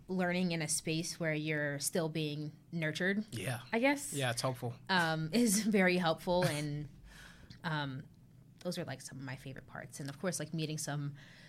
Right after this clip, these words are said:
Speaker 1: great friends
Speaker 2: Yeah.
Speaker 1: and, and, um, you know, people that you can still have a connection with outside of, um, or after college.
Speaker 2: Yeah, that's what's up. So you graduated,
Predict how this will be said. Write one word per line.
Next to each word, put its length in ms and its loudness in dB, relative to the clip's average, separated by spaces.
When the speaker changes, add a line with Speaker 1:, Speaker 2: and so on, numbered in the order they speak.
Speaker 1:
great 340 2
friends 580 -2
Speaker 2:
Yeah. 200 -2
Speaker 1:
and, 260 -4
and, 320 -4
um, 460 -6
you 100 -2
know, 120 -4
people 260 -10
that 160 -6
you 60 -4
can 120 -6
still 580 -2
have 320 -4
a 40 -8
connection 540 -6
with 140 -6
outside 400 -8
of, 140 -10
um, 80 -12
or 120 -6
after 300 0
college. 480 -10
Speaker 2:
Yeah, 300 0
that's 200 -10
what's 140 -4
up. 200 -4
So 460 -2
you 120 -2
graduated, 720 4